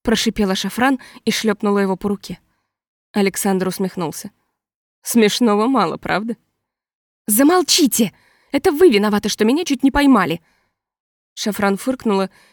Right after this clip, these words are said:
ее лицо вспыхнуло. Он поступил правильно, вернув ее к реальности,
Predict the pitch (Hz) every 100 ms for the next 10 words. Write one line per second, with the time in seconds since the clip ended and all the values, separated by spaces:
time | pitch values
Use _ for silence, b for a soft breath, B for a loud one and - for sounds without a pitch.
0 | b 220 214 196 190 - 196 - 175 -
1 | 175 180 - _ _ _ _ _ - 262
2 | 254 254 269 269 262 - 302 240 190 190
3 | 185 196 190 - 196 190 208 262 254 190
4 | - 185